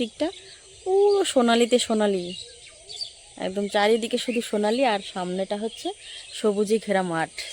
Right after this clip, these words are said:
চায়ের বাগান। আর এক পাশে হচ্ছে সবুজ, আর এক পাশে হচ্ছে সোনালি। দেখো, ওপরটা সবুজ আর নিচটা হচ্ছে সোনালি। ওই দেখো,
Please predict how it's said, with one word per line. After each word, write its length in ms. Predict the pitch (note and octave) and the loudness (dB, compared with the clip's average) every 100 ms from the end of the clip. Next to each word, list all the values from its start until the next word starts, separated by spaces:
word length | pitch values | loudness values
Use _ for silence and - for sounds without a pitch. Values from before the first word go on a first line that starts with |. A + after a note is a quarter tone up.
| - | -2
চায়ের 380 | F#3 E3+ E3+ F3 E3+ | 0 2 0 -2 -4
বাগান। 380 | E3 F3 F3+ F#3 G3+ - - - - - - - - - B3 C#4 C#4 C4 A3+ A3 - - - - - - - - - - - - - - - - - D#3 D#3+ | -4 -2 -2 -4 -8 -16 -20 -20 -20 -20 -20 -20 -14 -2 6 8 8 6 2 -8 -20 -20 -20 -20 -20 -20 -20 -20 -20 -20 -10 -8 -6 -10 -20 -20 -14 -6 -4
আর 100 | D#3 - E3+ | -4 -6 -8
এক 60 | - - | -4 -2
পাশে 220 | F3+ F#3+ G3 | -2 0 0
হচ্ছে 260 | G3+ - C#4+ - | -2 2 2 4
সবুজ, 460 | G#3+ G3+ B3+ B4 - - - - - - F3 | 2 4 6 6 4 -14 -14 -20 -20 -12 -6
আর 80 | E3 | -6
এক 60 | - - | -4 -6
পাশে 220 | E3+ G#3 | -2 0
হচ্ছে 260 | G#3+ - - C5+ - | -2 0 4 4 6
সোনালি। 360 | E4 G#3+ D#3+ E3+ | 4 6 4 2
দেখো, 220 | D#3+ - - - - - - | 0 0 -8 -10 -20 -10 0
ওপরটা 340 | F3+ F3+ F3 A3 - | 2 2 2 2 4
সবুজ 480 | A3 G#3 G#3 G#4 - G#3 | 4 4 6 6 6 6
আর 80 | G3+ G3 | 4 4
নিচটা 280 | F3 - G3+ | 0 2 2
হচ্ছে 200 | G#3+ - G4+ | 2 0 -2
সোনালি। 300 | D4 A3 G3 G3 | 2 2 2 2
ওই 80 | A3 A3 | 2 2
দেখো, 240 | G#3 - | 0 -2